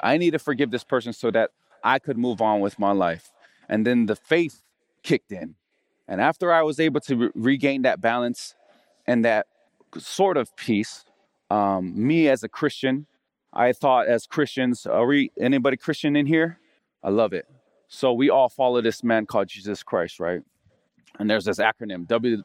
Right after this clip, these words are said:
W W J D. What would Jesus do? Well, I asked myself that same question, question. What would Jesus do in this situation? Well, let me tell you what he did. And those of you who know the story know,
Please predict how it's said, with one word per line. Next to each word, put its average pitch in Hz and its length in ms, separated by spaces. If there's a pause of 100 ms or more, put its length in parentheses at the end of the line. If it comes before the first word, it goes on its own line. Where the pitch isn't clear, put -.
W 123 240
W 120 260
J 110 200
D. 92 140
What 120 180
would 117 120
Jesus 101 380
do? 82 240 (480)
Well, 135 340 (400)
I 123 120
asked 139 200
myself 123 340
that 104 140
same 131 240
question, 101 460 (180)
question. 101 380
What 135 160
would 139 120
Jesus 127 320
do 120 160
in 107 60
this 107 140
situation? 92 600
Well, 135 300
let 101 140
me 123 60
tell 123 160
you 110 100
what 92 140
he 92 120
did. 80 280 (340)
And 101 120
those 131 180
of 123 100
you 135 140
who 127 100
know 127 160
the 123 80
story 117 400
know, 95 320